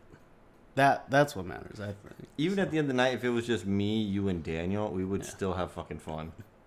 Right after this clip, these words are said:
Speaker 1: Oh, yeah.
Speaker 2: Yeah, so it doesn't, that's a good thing about, I don't know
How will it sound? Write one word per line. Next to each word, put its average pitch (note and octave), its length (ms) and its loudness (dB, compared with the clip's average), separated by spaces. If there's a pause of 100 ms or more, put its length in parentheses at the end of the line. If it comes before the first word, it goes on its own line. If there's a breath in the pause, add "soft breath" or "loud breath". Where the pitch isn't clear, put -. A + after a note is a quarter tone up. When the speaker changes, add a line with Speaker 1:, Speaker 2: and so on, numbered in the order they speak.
(120)
Speaker 1:
Oh, A2+ 120 0
yeah. E2+ 200 -6 (260)
Speaker 2:
Yeah, E2 340 -8
so E2+ 300 -8
it D#2+ 100 -8
doesn't, E2 300 -6 (560 soft breath)
that's D#3+ 180 2
a F3+ 40 -8
good D#3+ 180 2
thing C#3+ 180 6
about, G#2+ 560 2 (100)
I A#2+ 140 6
don't B2+ 120 2
know A#2+ 580 0